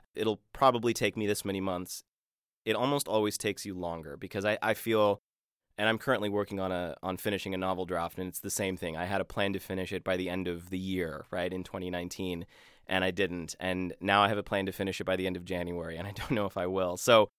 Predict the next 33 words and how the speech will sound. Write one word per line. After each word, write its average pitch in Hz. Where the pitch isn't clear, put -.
as 110
you 110
get 110
closer 107
and 101
closer 101
to -
the 95
end 95
of 92
writing 90
it, 104
it 127
gets 135
harder 147
and 139
harder 113
because 104
you 104
have 101
to 101
bring 110
all 113
the 107
threads 98
together 90
and 90
it 87
has 104
to 101
work 95
emotionally. 90
And 92